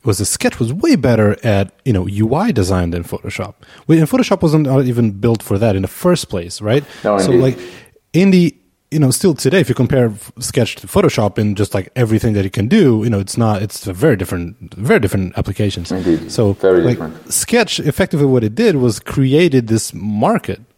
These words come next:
Speaker 1: Like, no, you can have apps that are targeted and, and built for this type of professional, this
Speaker 2: Yeah.
Speaker 1: type, which al-, was also growing in popularity in numbers. Even, like, Sketch, you know,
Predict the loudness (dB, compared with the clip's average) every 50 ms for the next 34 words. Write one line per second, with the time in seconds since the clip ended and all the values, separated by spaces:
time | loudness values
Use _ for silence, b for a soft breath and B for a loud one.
0 | _ _ -2 0 0 0 -2 -6 -16 -20 -16 -12 -8 -4 0 2 2 2 2 2
1 | 2 2 0 0 2 0 0 2 2 2 0 2 2 2 2 2 2 0 -4 -4
2 | -2 -2 -2 -2 -6 -12 -20 _ _ _ _ _ -4 -4 -4 -4 -4 -2 0 0
3 | 2 2 2 4 4 2 2 0 -4 -4 -2 -2 0 0 -2 -2 -2 -2 0 2
4 | 2 0 0 -2 -6 -6 0 2 2 4 4 4 4 2 0 B B B B B
5 | B B B B B B _ 0 0 0 0 0 0 0 0 0 0 -2 -2 -2
6 | -4 -4 -2 -2 -2 -2 -2 -2 -2 -2 -4 -8 -8 -4 -2 0 2 2 2 2
7 | 0 -2 -2 -2 0 0 0 0 -2 -4 -4 -2 0 2 2 2 2 2 0 0
8 | 0 0 0 0 0 -2 b b b b b b b b -2 0 2 2 4 2
9 | 2 0 0 0 -2 -2 -2 0 0 0 0 2 0 0 0 0 -2 -2 -2 -2
10 | -2 -4 -6 -8 -12 b b _ -2 0 2 2 2 2 2 0 -2 -6 -10 -8
11 | -8 -8 -8 -4 -2 0 0 0 -2 -4 -8 -10 -18 -10 -4 0 2 2 2 0